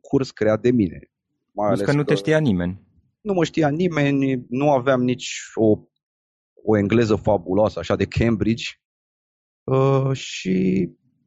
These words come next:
Speaker 1: am
Speaker 2: A,
Speaker 1: avut
Speaker 2: și
Speaker 1: o
Speaker 2: nici,
Speaker 1: groază de
Speaker 2: nici nu
Speaker 1: îndoieli.
Speaker 2: vorbeai engleză foarte, foarte bine.
Speaker 1: Uh, da, vorbeam bine, în sensul că puteam să mă exprim, însă, uh, na, nu e același accent ca
Speaker 2: Mhm.
Speaker 1: un, uh, un britanic sau un american. E,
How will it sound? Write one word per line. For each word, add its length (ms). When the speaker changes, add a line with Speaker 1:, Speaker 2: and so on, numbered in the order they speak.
Speaker 1:
am 120
Speaker 2:
A, 60
Speaker 1:
avut 160
Speaker 2:
și 60
Speaker 1:
o 40
Speaker 2:
nici, 100
Speaker 1:
groază 220
de 40
Speaker 2:
nici 80
nu 60
Speaker 1:
îndoieli. 260
Speaker 2:
vorbeai 340
engleză 560
foarte, 320
foarte 340
bine. 360
Speaker 1:
Uh, 280
da, 140
vorbeam 540
bine, 260
în 80
sensul 300
că 120
puteam 300
să 120
mă 120
exprim, 440
însă, 360
uh, 260
na, 320
nu 140
e 60
același 400
accent 840
ca 260
Speaker 2:
Mhm. 200
Speaker 1:
un, 100
uh, 240
un 100
britanic 420
sau 240
un 60
american. 640
E, 60